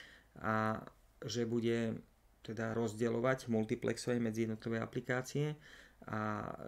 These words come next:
že to bude sprostredkovať ten hardware týmto jednotlivým aplikáciám, že samotné nebudú môcť pristúpiť ku hardvéru, pretože keby mohli,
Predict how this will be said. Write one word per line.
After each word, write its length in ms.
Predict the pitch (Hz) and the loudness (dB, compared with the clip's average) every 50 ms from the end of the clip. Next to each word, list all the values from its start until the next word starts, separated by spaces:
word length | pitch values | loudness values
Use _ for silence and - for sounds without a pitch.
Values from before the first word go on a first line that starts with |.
| 117 | -6
že 200 | 117 110 117 120 | -4 -2 -2 -2
to 120 | 120 - 120 | -2 -2 -2
bude 720 | 107 107 117 110 107 117 117 117 113 113 113 113 104 - | 0 0 -2 0 2 2 2 2 2 0 0 0 -2 -2
sprostredkovať 880 | - - - - 127 127 120 - - 123 120 120 - - 104 107 110 - | -4 -6 -6 -2 0 0 0 0 0 -2 -2 -2 -2 -2 -2 -2 0 0
ten 140 | 113 104 101 | -2 -2 0
hardware 680 | 104 107 107 110 107 113 110 110 110 110 - - - - | -2 0 0 2 2 2 0 0 -2 -4 -6 -8 -14 -10
týmto 240 | - 113 113 107 - | -6 -6 -4 -2 0
jednotlivým 480 | 110 110 113 113 - - 113 110 - - | 0 0 0 -2 -2 -2 -2 -2 0 -2
aplikáciám, 720 | 110 - 123 127 - 117 110 113 - - 117 120 120 120 | -2 0 0 0 2 2 0 0 0 0 0 0 2 0
že 80 | 110 104 | -2 -2
samotné 440 | - - 113 120 120 - - 120 110 | -2 -2 0 0 0 0 0 2 2
nebudú 360 | 113 120 120 123 113 117 113 | 4 4 2 2 2 2 2
môcť 160 | 110 107 - | 2 0 0
pristúpiť 400 | - 110 110 - - 110 107 107 - | -2 -2 -2 0 -2 -2 -4 -2 0
ku 80 | - 110 | 0 0
hardvéru, 440 | 107 110 110 104 104 104 104 - 107 | 0 0 0 0 0 0 0 -2 -4
pretože 440 | 110 - 107 - 113 107 107 110 - | -4 -6 -6 -4 -4 -4 -4 -4 -2
keby 200 | 120 110 113 104 | 0 2 2 2
mohli, 440 | 104 104 104 98 120 139 156 156 | 2 2 0 2 2 2 2 2